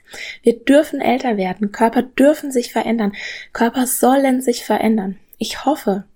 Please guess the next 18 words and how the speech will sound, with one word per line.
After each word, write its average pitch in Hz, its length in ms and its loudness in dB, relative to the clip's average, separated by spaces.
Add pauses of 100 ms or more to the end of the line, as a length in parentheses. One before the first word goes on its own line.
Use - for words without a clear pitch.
(320)
dass 220 140 -2
ich 240 140 0
mit 240 140 0
neunzig 247 440 2
Jahren 220 260 2
mit 208 140 0
meinen 202 360 4 (400)
Enkeln 262 460 2
und 220 140 4
meinen 214 460 4
Urenkeln 220 560 2
als 214 240 -2
so 226 80 -2
total 269 520 0
runzlige 262 600 2
Oma 240 220 6
Plätzchen 247 480 -2
back 185 360 -4